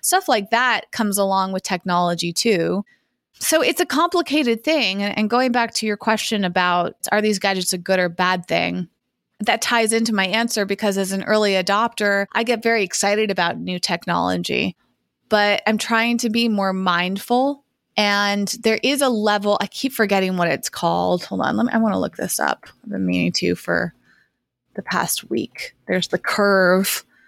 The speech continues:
So before the early adopter is a group called the innovators,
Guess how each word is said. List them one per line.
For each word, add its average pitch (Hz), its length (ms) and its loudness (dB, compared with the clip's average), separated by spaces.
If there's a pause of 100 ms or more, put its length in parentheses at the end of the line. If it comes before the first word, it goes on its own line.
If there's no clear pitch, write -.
(320)
So - 180 4
before 302 800 4 (100)
the 240 180 4
early 240 240 4
adopter 190 800 0 (200)
is 202 160 2
a 202 60 4
group 208 300 2
called 190 200 2
the 185 180 -2
innovators, 175 1000 0